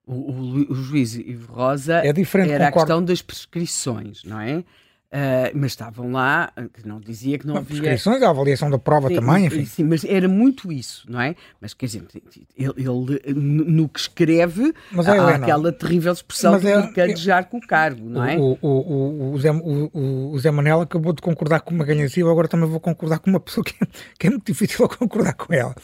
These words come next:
Speaker 2: Mas ainda recentemente estive num, num, num debate, estive a moderar, por acaso, foi como moderador, a, a moderar um debate em que estava presente a Carmo Afonso,
Speaker 1: Uhum.
Speaker 2: que é advogada. E eu discordo em, se calhar, noventa e cinco por cento das vezes que a Carmo Afonso <laughs> opina, eu discordo dela. Mas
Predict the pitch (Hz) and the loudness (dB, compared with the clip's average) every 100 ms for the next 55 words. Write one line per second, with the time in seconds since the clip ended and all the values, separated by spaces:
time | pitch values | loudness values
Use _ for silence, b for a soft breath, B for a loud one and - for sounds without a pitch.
0 | B B B 165 156 175 156 - 185 180 | B B B 0 4 4 2 2 0 2
1 | 180 170 175 180 180 170 170 160 160 156 | 0 2 2 2 4 2 0 -4 -2 0
2 | 156 151 143 151 147 - - 180 180 170 | 2 0 0 0 0 -2 -2 2 4 4
3 | 165 - 143 135 - 127 151 151 139 131 | 2 2 0 0 -2 -2 0 2 0 0
4 | 120 - B B B 196 170 165 165 165 | -2 -6 B B B -2 2 2 2 2
5 | 151 123 127 143 131 151 - 180 151 - | 4 2 0 -2 0 0 -2 -8 -6 -2
6 | 156 151 - 147 156 - - 156 147 120 | 0 0 -2 0 0 -2 -2 0 -2 -6
7 | 110 110 - 175 165 156 170 - _ - | -12 -10 -2 0 2 2 0 -8 _ 2
8 | 170 160 180 180 147 131 _ _ _ b | 2 2 2 2 2 -4 _ _ _ b
9 | b b b - 131 127 139 175 - - | b b b -4 0 0 -2 -14 -18 -2
10 | 139 135 143 143 147 - 135 139 139 135 | -2 0 -4 -6 -8 -4 -2 0 0 -2
11 | 160 135 - 139 147 123 143 - - 185 | -4 -4 -4 -6 -4 -2 -4 -4 -12 -12
12 | 156 131 143 127 175 - 214 - 208 190 | -6 -4 -4 -4 -6 -2 -4 -2 -2 0
13 | 135 - 175 151 139 - - b b b | -2 -2 -2 -2 -4 -8 -10 b b b
14 | b b 240 226 | b b 0 0